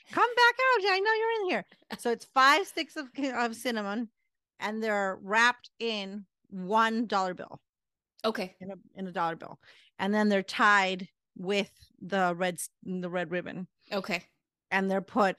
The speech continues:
Speaker 1: in a place where they're receiving energy. Like, usually you would do it, like, at a business where they're receiving constant energy, but they're out, they're not being touched.
Speaker 2: Okay.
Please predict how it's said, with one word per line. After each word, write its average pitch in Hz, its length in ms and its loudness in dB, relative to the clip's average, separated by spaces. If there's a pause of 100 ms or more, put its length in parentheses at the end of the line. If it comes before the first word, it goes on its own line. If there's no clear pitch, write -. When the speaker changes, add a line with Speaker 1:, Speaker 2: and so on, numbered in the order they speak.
(100)
Speaker 1:
in 214 200 -2
a 202 80 -2
place 180 360 -4
where 185 160 -4
they're 180 120 -4
receiving 202 560 -2
energy. 180 540 -4 (400)
Like, 175 160 -4 (340)
usually 190 320 2
you 185 120 2
would 180 100 0
do 180 220 2
it, 175 80 2
like, 175 160 -2
at 170 80 -2
a 160 40 -2
business 175 460 -2
where 180 100 -4
they're 170 100 -4
receiving 185 420 -2
constant 180 420 -2
energy, 220 520 0 (340)
but 190 140 -2
they're 190 140 -2
out, 190 320 2
they're 190 100 -4
not 180 180 -2
being 175 180 -8
touched. - 580 -8 (180)
Speaker 2:
Okay. 208 280 -12